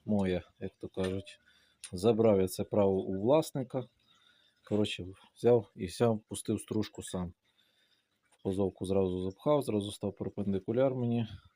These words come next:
так як треба. І нічого не потрібно було виставляти.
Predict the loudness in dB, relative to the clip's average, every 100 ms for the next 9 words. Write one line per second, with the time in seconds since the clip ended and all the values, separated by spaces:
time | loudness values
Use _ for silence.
0 | _ -8 -8 -8 -2 0 0 -4 -10 _
1 | _ _ _ _ -20 -16 -18 -20 _ -10
2 | -8 -4 0 -2 -2 -6 -4 -4 -4 -6
3 | -10 -8 -6 -4 -2 -2 0 -4 -6